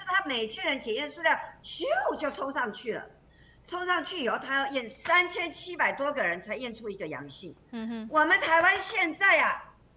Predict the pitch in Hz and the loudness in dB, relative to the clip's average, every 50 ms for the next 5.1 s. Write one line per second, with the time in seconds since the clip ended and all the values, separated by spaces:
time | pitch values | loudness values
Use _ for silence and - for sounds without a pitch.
0 | _ _ _ _ _ _ _ _ _ - 349 359 311 240 - - 185 175 170 175 | _ _ _ _ _ _ _ _ _ -4 -2 -2 -2 -2 -2 -2 -2 -2 -2 -2
1 | 208 196 180 170 190 208 - - - _ _ _ _ _ - - _ _ - - | 0 0 0 0 -2 -4 -8 -16 -20 _ _ _ _ _ -20 -20 _ _ -8 -4
2 | 277 247 - 277 247 226 226 233 240 - - - 254 247 254 254 - 269 214 190 | -4 -4 -4 -6 -8 -8 -8 -10 -12 -14 -10 -8 -8 -8 -8 -10 -12 -12 -10 -8
3 | - 269 311 349 - - - - 403 403 415 415 403 - - 233 254 220 233 180 | -8 -6 -6 -8 -8 -10 -4 2 4 6 6 4 2 -2 -6 -8 -4 0 0 0
4 | 170 175 180 277 277 262 240 220 233 240 220 196 196 165 165 147 156 156 - - | 0 -2 -6 -6 -6 -6 -6 -6 -8 -10 -10 -8 -6 -6 -6 -8 -10 -12 -14 -16
5 | 196 151 | -16 -16